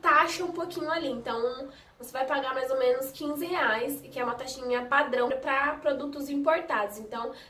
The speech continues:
sempre que você receber algum produtinho, provavelmente você vai ali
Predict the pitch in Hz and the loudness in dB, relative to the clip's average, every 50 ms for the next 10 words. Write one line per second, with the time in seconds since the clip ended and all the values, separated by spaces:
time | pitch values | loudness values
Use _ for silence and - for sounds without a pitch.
0 | - _ _ - 277 269 285 285 - - - 339 302 302 311 294 285 269 - 269 | -20 _ _ -2 -2 0 0 0 -4 -6 -6 -4 -4 -2 -2 -2 -2 0 0 0
1 | 233 247 247 247 240 - - 269 262 233 233 247 247 - - - 240 233 233 233 | 2 2 2 2 2 0 -2 0 0 0 0 -2 -4 -6 -6 -6 -6 -8 -6 -6
2 | 247 262 277 285 - - - - - - - - - _ _ _ _ _ _ - | -4 -2 -4 -4 -6 -10 -16 -20 -20 -20 -20 -20 -20 _ _ _ _ _ _ -6
3 | 247 247 247 247 247 269 262 254 226 220 233 - - 254 247 240 - - 233 240 | -4 -4 -4 -2 -2 -4 -4 -2 -4 -6 -6 -8 -8 -10 -10 -10 -12 -12 -12 -12
4 | 233 - 226 226 226 220 220 226 220 220 220 233 240 240 247 | -10 -8 -8 -6 -4 -4 -2 -2 -4 -4 -4 -6 -6 -8 -10